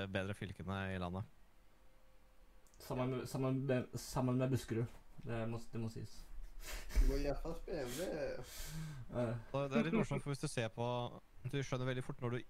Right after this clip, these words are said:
Speaker 1: ikke er i Telemark lenger, for da forsvinner alle de fine fjellene, naturen og skogen og sånt nå.
Speaker 2: Jep.
Speaker 1: Rett på utsida, så er det sånn der, flatt eller litt annen, eh, natur med en gang. Og det var jo,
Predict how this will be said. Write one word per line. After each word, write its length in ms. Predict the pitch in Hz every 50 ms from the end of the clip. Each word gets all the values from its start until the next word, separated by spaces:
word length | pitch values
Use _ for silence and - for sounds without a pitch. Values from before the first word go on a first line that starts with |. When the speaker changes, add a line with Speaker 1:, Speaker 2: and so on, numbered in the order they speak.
| - -
Speaker 1:
ikke 240 | - - - 104
er 80 | 98 107
i 40 | - 110
Telemark 320 | 95 92 90 92 - -
lenger, 160 | 98 113 131 131
for 100 | - 120
da 60 | 110 127
forsvinner 240 | 120 - 110 110 107
alle 160 | 98 95 95
de 80 | 104 -
fine 240 | 110 98 101 98
fjellene, 380 | - 104 95 90 90 95 95 98
naturen 400 | 95 95 - 98 92 92 98 101
og 80 | 98 101
skogen 400 | - - 107 104 104 104 101 98
og 40 | -
sånt 100 | 98 98 120 127
nå. 80 | 151 - - - - - - - - - - - - - - - - - - - 113
Speaker 2:
Jep. 240 | 113 110 - - - - - 117
Speaker 1:
Rett 140 | 113 - 127
på 80 | 117
utsida, 220 | - - 123 - - - - - - -
så 80 | - 120
er 80 | 117
det 80 | 117 120
sånn 80 | 113
der, 160 | 110 107 113 - - 147 - - - - - -
flatt 420 | 113 113 - - - - - 120 117
eller 260 | 117 117 113 110 110 107 107
litt 160 | 104 - 107
annen, 320 | 104 98 98 98 101 101
eh, 180 | 104 104 104 104 104
natur 240 | 104 101 104 107 101
med 140 | 98 95 92
en 60 | 90
gang. 100 | 101 113 - - - - -
Og 80 | - 113
det 80 | 113
var 160 | 113 113 117 113 113
jo, 120 | 113